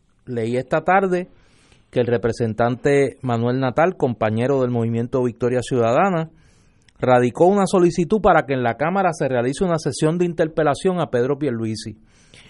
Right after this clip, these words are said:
Yo creo que a la mayor brevedad posible este ciudadano debe ser citado para que brinde esa información.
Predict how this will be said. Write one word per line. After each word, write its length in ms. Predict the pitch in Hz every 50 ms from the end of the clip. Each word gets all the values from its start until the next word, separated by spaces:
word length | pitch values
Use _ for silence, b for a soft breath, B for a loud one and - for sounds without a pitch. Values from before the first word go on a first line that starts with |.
| b b b
Yo 180 | - 131 151 151
creo 220 | - 220 233 233
que 100 | - 190
a 80 | 165 147
la 100 | 139 131
mayor 360 | 127 120 120 120 131 156 180
brevedad 400 | 190 208 202 196 190 185 185 185
posible 600 | - 180 170 - - 208 214 220 208 196 196 -
este 280 | - 147 131 - - 175
ciudadano 600 | - - 185 180 175 160 156 170 185 196 185 156
debe 240 | 139 135 139 151 135
ser 200 | - 165 147 127
citado 720 | 117 - - 131 117 - 131 131 165 214 254 294 302 - b b b b b b b b b b -
para 280 | - 139 135 135 131 123
que 160 | - 131 123
brinde 360 | 127 135 160 202 233 226 214
esa 140 | 180 - 196
información. 880 | 175 160 - 170 156 147 139 131 117 110 - 120 110 104 95 92 87